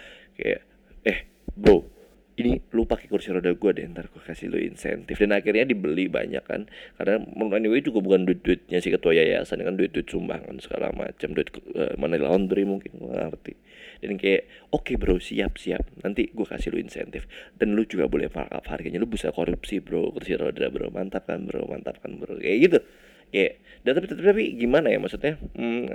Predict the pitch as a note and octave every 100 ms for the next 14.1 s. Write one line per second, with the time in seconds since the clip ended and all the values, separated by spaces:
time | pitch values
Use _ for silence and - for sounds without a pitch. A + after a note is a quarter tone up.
0 | - - A#2+ C3 B2 G2 B2+ C#3 A2 G2
1 | F2+ F#2 - G#2 G2 F2+ - G2 G#2+ -
2 | - - - _ - - F#2 F2+ F#2 F2
3 | F2 G2+ - G2 F#2+ F#2 F#2 - F#2+ F#2+
4 | - - - F#2+ G2 F#2 F2+ F#2 F#2+ -
5 | - - - - - - - - - -
6 | - F#2 G2 - B2+ A#2+ A2 G#2+ G#2 G2+
7 | - - _ _ _ _ - - F#2+ F2+
8 | F2+ E2+ E2 - - G#2 A2+ A#2 F2 F#2+
9 | G2+ G#2 - - G2+ A#2 A#2 A2+ G2+ -
10 | G2 F2 - F#2 F#2 F#2 F2+ F#2 - -
11 | E2 D2 C#2+ E2+ - - D2+ - D#2+ -
12 | F2+ F2 - - B1 A#1 - - - -
13 | - _ - - - - - - - -